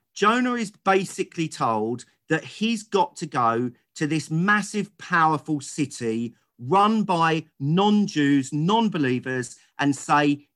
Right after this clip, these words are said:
"If you don't repent, your entire nation is gonna be destroyed."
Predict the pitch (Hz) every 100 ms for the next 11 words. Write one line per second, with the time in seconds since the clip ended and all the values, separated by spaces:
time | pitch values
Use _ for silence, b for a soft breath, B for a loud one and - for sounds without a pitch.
0 | - 226 208 - 208 202 190 180 - 151
1 | - 135 127 127 - - _ _ 127 170
2 | 165 156 151 - - 190 190 180 160 147
3 | 131 - 131 123 - 123 117 117 123 -
4 | 131 104 80